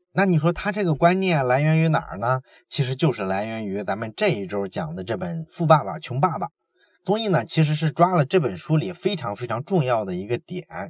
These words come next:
这本书其实最核心的一个点就是在强调资产跟负债的概念。就像咱们刚才讲的，是往口袋里进钱啊，还是往口袋外面掏钱，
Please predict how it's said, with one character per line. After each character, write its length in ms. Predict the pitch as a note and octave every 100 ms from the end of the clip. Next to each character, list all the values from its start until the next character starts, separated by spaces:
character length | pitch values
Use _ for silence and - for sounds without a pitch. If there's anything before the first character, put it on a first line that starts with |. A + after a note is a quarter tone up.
| - - - -
这 80 | A3
本 120 | C#3
书 200 | - D#3+
其 180 | - F#3+
实 220 | D#3 D#3
最 200 | C4+ G#3+
核 220 | - A#2
心 180 | B2 D3+
的 120 | B2
一 80 | G2+
个 100 | A#2
点 340 | - E2+ D2+
就 160 | D#2+ B2
是 80 | A2
在 160 | G#2+
强 300 | F2+ - G2
调 220 | A2+ G2+
资 160 | F2+ E3
产 260 | D#3 G#2+ E2+
跟 140 | A#2+
负 160 | - D#3+
债 180 | E3
的 100 | C3
概 220 | B2+ G#3+ G#3
念。 220 | E3+ - _ _
就 120 | - A3
像 120 | A3
咱 80 | D3+
们 120 | D#3+
刚 100 | D3+
才 100 | D3
讲 220 | B2 F2+
的， 180 | F#2+ G2 - -
是 300 | - A#3 G3+
往 280 | D3+ D3 G3
口 240 | - -
袋 140 | D3+
里 120 | E3 A2
进 320 | - C4 F3
钱 220 | - E2
啊， 240 | G2 G2+ F2
还 160 | C#3
是 80 | E3
往 240 | D3 B2+
口 220 | D#3+ - G2
袋 160 | B2+
外 180 | D3+ E3
面 160 | C3+ A#2+
掏 300 | - G3+ A3+
钱， 320 | - D#3+